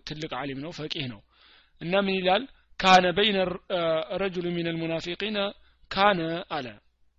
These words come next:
ነበረ በይነ ረጁሉ ሚነል ሙናፊቂን፣ የሆነ ሰው ከሙናፊቆች ውስጥ አንድ ሰውዬ ነበረ አለ።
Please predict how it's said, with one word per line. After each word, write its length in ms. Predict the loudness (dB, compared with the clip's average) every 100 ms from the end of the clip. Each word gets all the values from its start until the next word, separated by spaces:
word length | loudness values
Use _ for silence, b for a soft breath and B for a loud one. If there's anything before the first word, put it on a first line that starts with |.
| _ _ _ _ _
ነበረ 400 | -4 -2 0 2 2 0 -2
በይነ 280 | -2 0 -2 -4 -8 _ _ B B B _ _ -20 -2 4
ረጁሉ 360 | 6 4 0 0
ሚነል 260 | 2 2 0
ሙናፊቂን፣ 600 | -2 -2 -4 -8 -10 -8
የሆነ 280 | -2 0 0
ሰው 200 | -2 -2 -6 -12 -20 _
ከሙናፊቆች 640 | -6 -2 -2 -4 -8 -12 -8
ውስጥ 180 | -8 -6
አንድ 180 | -6 -6
ሰውዬ 240 | -6 -6 -8
ነበረ 340 | -10 -12 -10
አለ። 120 | -8